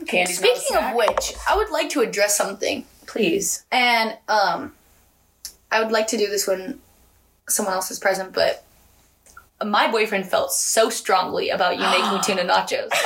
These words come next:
Speaker 3: Okay, this is the perfect time to bring this up. All right, well,
Speaker 2: Speaking of
Speaker 3: should,
Speaker 2: temperature.
Speaker 3: should we rip into this?
Speaker 2: Speaking of temperature.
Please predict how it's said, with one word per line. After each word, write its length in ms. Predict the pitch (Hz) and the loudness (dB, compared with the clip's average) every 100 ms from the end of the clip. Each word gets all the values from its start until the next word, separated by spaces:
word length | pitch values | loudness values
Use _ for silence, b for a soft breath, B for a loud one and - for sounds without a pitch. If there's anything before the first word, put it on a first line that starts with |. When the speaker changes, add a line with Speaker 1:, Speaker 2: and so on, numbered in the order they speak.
| 247 | 2
Speaker 3:
Okay, 380 | 247 208 185 190 | 4 2 2 0
this 160 | 240 302 | 2 2
is 160 | 294 | 2
the 60 | 254 | 2
perfect 260 | 269 240 240 | 2 2 0
time 120 | 220 | 0
to 60 | |
bring 160 | 196 185 | 0 0
this 120 | 185 | 2
up. 300 | 175 165 - _ | 4 2 -2 _
All 140 | 247 247 | 0 2
right, 220 | 214 202 | 2 2
well, 300 | 226 220 214 | 2 2 0
Speaker 2:
Speaking 360 | - 349 349 359 | -2 0 2 2
of 100 | 294 | 4
Speaker 3:
should, 80 | 277 | 2
Speaker 2:
temperature. 240 | 240 226 | 2 2
Speaker 3:
should 140 | - 285 | 2 2
we 60 | 269 | 2
rip 160 | 285 | 2
into 180 | 285 285 | 0 0
this? 260 | 285 311 - | 2 2 0
Speaker 2:
Speaking 500 | - 339 349 381 359 | -2 0 2 2 2
of 100 | 277 | 2
temperature. 680 | 277 226 233 214 196 - | 2 2 0 2 0 0